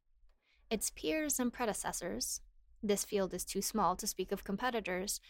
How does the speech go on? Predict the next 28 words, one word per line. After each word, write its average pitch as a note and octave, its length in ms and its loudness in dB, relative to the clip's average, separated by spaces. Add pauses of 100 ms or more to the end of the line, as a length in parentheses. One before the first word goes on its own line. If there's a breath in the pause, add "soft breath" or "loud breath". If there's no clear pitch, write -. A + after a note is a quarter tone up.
(360 loud breath)
tended B3+ 360 0
towards F#3 380 -2
concise D4 600 -4
elegance F3+ 520 0
with G#3 120 -10
names G3+ 320 -2
like - 220 -4 (100)
Kirigami F#3+ 680 -4 (200)
or F#3+ 340 -2 (200)
Letelier, G3 720 0 (880)
words G#3 420 2
called G#3 300 2
up - 160 4
from G3 200 -4
some G3 220 0
cluttered C#4 540 -2
volume G3 500 2
of G3 140 -4
an F#3 80 -2
aesthetician's G3 720 -4
dictionary F#3 720 -4 (140)
to A3 80 -2
summon G3+ 320 0
that G3 260 -4
aura B3+ 400 0
of G3 180 -2
rarefied G3 480 -2
prestige - 760 -6